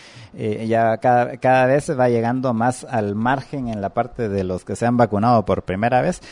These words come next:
Ahorita probablemente va a volver a subir ese diferencial por los, ah, por los, eh, adolescentes que se están empezando a vacunar ahorita con la primera dosis, ¿verdad? Pero,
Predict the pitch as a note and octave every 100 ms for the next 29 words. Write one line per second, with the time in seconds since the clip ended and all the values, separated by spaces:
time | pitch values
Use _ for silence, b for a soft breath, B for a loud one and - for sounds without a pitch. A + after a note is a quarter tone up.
0 | B - C3+ E3+ F#3 D3 C#3+ D#3 D#3 F#3+
1 | F3 C3 A#2 A2+ A2+ C#3+ C#3 A#2+ A#2+ C3
2 | C3+ B2+ C3+ B2 A2+ G#2+ G#2 E3 A3+ -
3 | G#2 G2 F#2+ - G2 G#2+ G#2+ A2+ - G2
4 | G2 - - - G2 F#2+ G2+ G#2 G2 F#2+
5 | A#2 A#2+ - G#2 F#2+ G#2+ A2 G#2 F#2+ F#2
6 | G#2+ G#2 G2 F#2 G2+ G#2+ G2+ G2+ G#2+ G2+
7 | F2 E2 F2+ F#2+ F#2 B2+ D#3 G2 E2 G#2+
8 | - B B B B - D3+ G3 A3